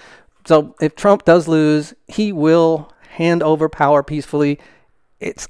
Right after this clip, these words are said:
always happened in the United States, and we've always had people in my lifetime before every election say, "The incumbent won't leave." You know, they said it about Bush, they said it about Obama, now they're saying it about Trump, yada, yada, yada.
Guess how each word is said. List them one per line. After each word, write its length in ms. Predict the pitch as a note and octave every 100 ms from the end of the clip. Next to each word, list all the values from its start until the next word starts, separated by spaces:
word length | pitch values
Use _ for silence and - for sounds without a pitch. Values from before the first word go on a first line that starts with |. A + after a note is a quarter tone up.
| -
always 340 | F#3 F3+ D#3
happened 460 | D3 D3 C#3+ D3+ C#3+
in 160 | D3 D3
the 240 | C#3 D3
United 320 | C#3 C#3+ C#3 C3+
States, 280 | C#3+ C#3+
and 160 | - D#3
we've 200 | E3 E3+ -
always 320 | G#3 A3 F#3
had 180 | E3+ E3+
people 500 | F#3+ F#3 F3 D#3+ -
in 200 | D3+ D3
my 140 | E3+
lifetime 480 | A#3 F#3+ F#3 F3 D#3+
before 320 | D3+ B2+ C#3
every 180 | C#3 A3
election 340 | A#3+ G3 - F3+
say, 440 | - D#3 C#3+ C3+ - - - _
"The 180 | C#3+ D3
incumbent 380 | C#3+ G3+ G#3 E3+
won't 200 | E3 E3
leave." 360 | E3 C3 G#2
You 80 | D#3
know, 100 | F#3+
they 100 | E3+
said 220 | - D3+
it 80 | D3
about 320 | C#3 B2 A#2
Bush, 300 | A3 A#3 G#3+
they 100 | -
said 180 | C3+ C#3+
it 100 | C#3
about 240 | C3 C3
Obama, 340 | B2+ F#3+ G3+ G3
now 160 | F#3+
they're 100 | G#3+
saying 220 | F#3+ G3 F#3
it 60 |
about 220 | C#3+ C3
Trump, 380 | - - E3 E3
yada, 320 | E3 F#3+ F#3+
yada, 320 | C#3 C3 D3 C#3
yada. 460 | B2+ C3 B2 -